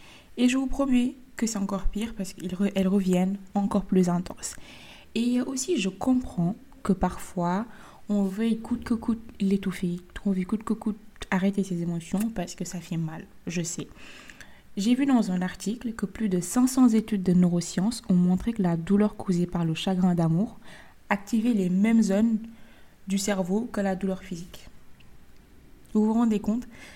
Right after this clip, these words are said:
Quand nos amis ivoiriens nous disent que Gouma, c'est pas camarade de quelqu'un, là, c'est basé sur des preuves scientifiques. Genre, les gars, ils rigolent pas.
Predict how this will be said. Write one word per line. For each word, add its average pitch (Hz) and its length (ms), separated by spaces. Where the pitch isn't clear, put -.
Quand 415 120
nos 269 120
amis 226 220
ivoiriens 214 480
nous 202 120
disent 202 200
que 208 80
Gouma, 202 360
c'est 202 100
pas 180 120
camarade 180 300
de 180 80
quelqu'un, 170 360
là, 165 180
c'est - 260
basé 440 300
sur 359 120
des 294 140
preuves 330 240
scientifiques. 339 540
Genre, 508 180
les 427 140
gars, 339 180
ils 254 120
rigolent 196 260
pas. 240 280